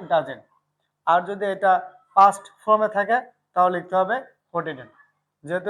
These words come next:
এই সেন্টেন্সে আছে লাইকস অর্থাৎ প্রেজেন্ট ফর্ম প্লাস এস অথবা ইয়েস, সেজন্য আমরা এখানে who doesn't লিখব। Who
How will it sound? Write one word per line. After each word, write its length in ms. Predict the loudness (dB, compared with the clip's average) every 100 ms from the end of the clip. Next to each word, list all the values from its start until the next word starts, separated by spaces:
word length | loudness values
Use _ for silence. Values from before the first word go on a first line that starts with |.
| -6
এই 60 | -8 -8
সেন্টেন্সে 440 | -8 -6 -8 -2 -2
আছে 180 | 0 -4 -4 _ _ _ 2
লাইকস 240 | 2 2 -2 -16 -8
অর্থাৎ 220 | -2 -2 -2
প্রেজেন্ট 260 | -8 -10 -8 -2
ফর্ম 140 | -2 0
প্লাস 200 | 0 0 -2 _ _ _ -10
এস 80 | -10 -10 -8
অথবা 200 | -4 -4 -2
ইয়েস, 180 | -4 -6 _ _ _ _ _ _
সেজন্য 320 | -6 -2 0 2 0
আমরা 180 | 2 0 -2 _ _ _ -12
এখানে 220 | -8 -8 -8
who 80 | -8 2 2
doesn't 280 | 2 -4 -14
লিখব। 160 | -16 _ _ _ _ _ _ _ _ _ _ _ _ _ _ _ _ _ _ _ _ _ _ _ _ _ _ _ _ _ _ _ _ _ _ _ _ -20 -20 _ _ _ _ _ _ _ _
Who 80 | _